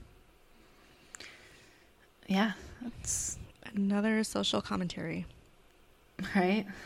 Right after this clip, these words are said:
Speaker 1: Ugh.
Speaker 2: Um, so next we see the guys, they are walking, and, uh, it's Zemo, Sam, and Bucky. And Zemo talks about how, uh, talks about Sokovia. And he says, is, is another,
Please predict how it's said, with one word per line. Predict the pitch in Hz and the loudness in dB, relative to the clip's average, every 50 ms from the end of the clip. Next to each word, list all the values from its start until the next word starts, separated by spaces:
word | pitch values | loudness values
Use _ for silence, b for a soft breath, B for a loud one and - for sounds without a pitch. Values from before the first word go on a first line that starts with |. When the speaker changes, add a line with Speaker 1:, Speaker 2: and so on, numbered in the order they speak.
| B B | B B
Speaker 1:
Ugh. | 226 214 202 175 196 B B B B B B B - - B B B B B B B B B B | 0 0 2 0 0 B B B B B B B -20 -20 B B B B B B B B B B
Speaker 2:
Um, | - 220 220 214 214 214 - 220 | 10 12 12 12 12 10 8 6
so | - - 240 220 214 214 214 214 214 196 | 6 8 10 10 10 10 10 10 8 8
next | 240 240 240 247 - - | 8 8 8 6 6 2
we | - 262 | 0 0
see | - - 254 | 2 4 4
the | 220 220 | 6 6
guys, | 208 220 208 202 202 196 202 202 202 - | 8 8 10 10 10 10 8 6 6 4
they | - 208 214 214 | 4 6 6 8
are | - 220 220 208 | 8 8 8 8
walking, | 196 196 196 208 - - 185 180 180 180 180 | 8 8 6 6 6 4 6 8 8 8 8
and, | - - 190 185 180 180 180 175 | 6 6 6 6 6 6 6 6
uh, | 185 190 180 | 6 4 2
it's | 180 - - - - | 2 0 -4 -10 -10
Zemo, | 190 190 190 185 202 208 202 190 185 185 185 175 175 175 170 - - | -6 0 2 4 6 8 8 10 10 10 8 8 6 4 4 2 0
Sam, | - - 202 190 185 190 180 | 0 2 4 4 6 4 4
and | 175 175 | 2 4
Bucky. | 165 185 214 - - - 175 170 165 - | 4 2 2 2 0 0 0 2 2 2
And | - 190 185 180 180 - B B B B B B | 2 2 2 2 2 0 B B B B B B
Zemo | 190 262 339 381 349 | 6 8 10 10 12
talks | - 254 220 - - | 12 10 8 8 6
about | 202 202 196 196 | 6 8 8 8
how, | 180 - 208 196 190 190 185 180 185 180 - - - - - - - - | 6 4 6 8 10 10 10 10 10 8 6 2 -4 -20 -20 0 4 4
uh, | 214 180 - | 4 4 6
talks | - 226 214 202 - | 4 4 4 6 6
about | 202 202 185 | 4 4 4
Sokovia. | - 196 - - 202 190 175 180 180 - 190 190 - - - - - - _ _ _ - - _ - - - - | 4 2 4 6 6 8 8 8 6 4 4 2 -2 -4 -12 -20 -20 -20 _ _ _ -20 -20 _ -20 -4 4 8
And | 233 240 214 | 8 10 10
he | 240 233 | 8 8
says, | - 220 202 185 - - - - - - | 8 6 4 4 2 -2 -8 -10 -4 0
is, | 226 214 202 214 208 - | 0 2 4 2 2 4
is | - 214 208 185 | 4 4 4 4
another, | 190 202 202 196 190 185 180 180 180 | 4 4 6 6 6 6 6 4 4